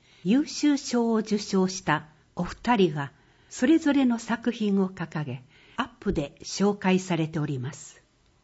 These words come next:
右手の男性とは、「十八歳から選挙に行けます」と赤文字のキャッチフレーズにスマホが描かれ、アンケートに答えている人差し指が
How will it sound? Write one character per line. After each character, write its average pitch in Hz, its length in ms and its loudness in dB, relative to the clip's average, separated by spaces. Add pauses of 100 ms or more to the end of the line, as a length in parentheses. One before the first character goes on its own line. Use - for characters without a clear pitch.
(260)
右 254 260 4
手 190 160 0
の 160 160 2
男 165 240 0
性 165 280 -2
と 135 180 -10
は、 123 140 -12 (420)
「十 269 260 4
八 294 160 -4
歳 226 360 -2
か 160 160 -4
ら 143 180 -4
選 247 300 2
挙 247 200 2
に 214 120 4
行 - 200 -4
け 180 140 -2
ま 156 160 0
す」 - 240 -16 (320)
と - 240 -6 (160)
赤 254 300 0
文 247 160 6
字 226 160 2
の 208 340 2
キ - 80 -2
ャ 170 60 0
ッ - 100 -12
チ 190 140 2
フ 190 160 -2
レ 180 60 4
ー 156 140 0
ズ 131 120 -10
に 127 200 -8 (280)
ス - 180 -4
マ 247 160 4
ホ 254 160 2
が 226 120 2
描 185 340 0
か 151 160 -4
れ、 131 200 -8 (360)
ア 294 100 4
ン 302 120 2
ケ 202 200 4
ー 185 80 2
ト 180 120 -2
に 151 120 0
答 190 400 0
え 185 60 4
て 185 160 -4
い 156 120 0
る 143 200 -6 (340)
人 - 240 -2
差 240 180 0
し 196 280 0
指 165 180 2
が 131 220 -8